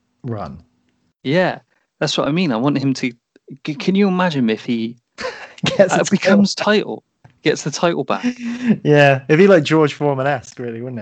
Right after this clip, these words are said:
Speaker 1: it?
Speaker 2: Uh,
Speaker 1: Like,
Speaker 2: yeah, it would
Speaker 1: yeah.
Speaker 2: really would, wouldn't it?
Speaker 1: Yeah,
Speaker 2: Like,
Speaker 1: man.
Speaker 2: yeah, he beat, um, Tyson Pedro, and then he beat, uh, who was it recently?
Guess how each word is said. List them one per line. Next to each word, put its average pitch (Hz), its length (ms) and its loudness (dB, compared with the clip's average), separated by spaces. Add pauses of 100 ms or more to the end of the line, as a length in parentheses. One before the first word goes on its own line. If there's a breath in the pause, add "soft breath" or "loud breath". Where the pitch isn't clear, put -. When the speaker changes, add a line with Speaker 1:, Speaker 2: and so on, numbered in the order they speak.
(100)
Speaker 1:
it? - 40 -6
Speaker 2:
Uh, - 60 -2
Speaker 1:
Like, - 100 -10
Speaker 2:
yeah, 247 260 2
it 135 140 -8
would 156 100 -12
Speaker 1:
yeah. 156 60 -8
Speaker 2:
really 165 320 -2
would, 151 260 0
wouldn't 139 220 -8
it? 110 160 -10 (560 soft breath)
Speaker 1:
Yeah, 131 140 -10
Speaker 2:
Like, 127 160 -6
Speaker 1:
man. 113 80 -12 (560)
Speaker 2:
yeah, 160 200 -6
he 120 180 -14
beat, 151 320 -10
um, 123 580 -8 (100)
Tyson 127 360 -8
Pedro, 120 580 -8 (440)
and 131 120 -10
then 131 120 -4
he 127 80 -6
beat, 120 320 -6 (200)
uh, 107 680 -6 (960)
who 143 140 -10
was 143 220 -6
it 104 200 -6
recently? 113 500 -4